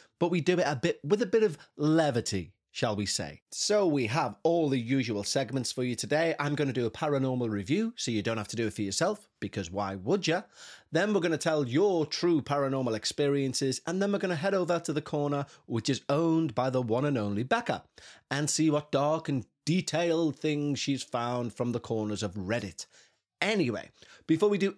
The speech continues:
any of that, I firstly hope you're all well, which is the podcaster's mantra, but I mean it. They all lie. I truly mean it. I'm sincere.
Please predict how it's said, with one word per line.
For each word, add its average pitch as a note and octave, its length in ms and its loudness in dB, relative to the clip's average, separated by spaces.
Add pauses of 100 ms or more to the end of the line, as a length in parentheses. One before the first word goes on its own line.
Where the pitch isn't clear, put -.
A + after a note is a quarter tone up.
any G3+ 260 2
of A2+ 100 -2
that, C3 280 -2 (160)
I B2+ 80 0
firstly E3+ 640 0 (140)
hope G#3 260 0
you're E3 140 6
all C3+ 180 2
well, G#2 420 -2 (120)
which C3 200 -2
is A#2+ 60 -6
the B2 100 -4
podcaster's A2 800 -4
mantra, G2+ 580 -4
but B2+ 180 -4
I A#2+ 360 0
mean A#2 320 -2
it. G#2 140 -6 (220)
They A2+ 280 0
all F#2+ 180 -2
lie. G2+ 460 -4 (100)
I B2 220 0
truly G#2+ 440 -2
mean G#2+ 220 -4
it. G2+ 220 -8
I'm B2+ 180 -2
sincere. G#2+ 760 -4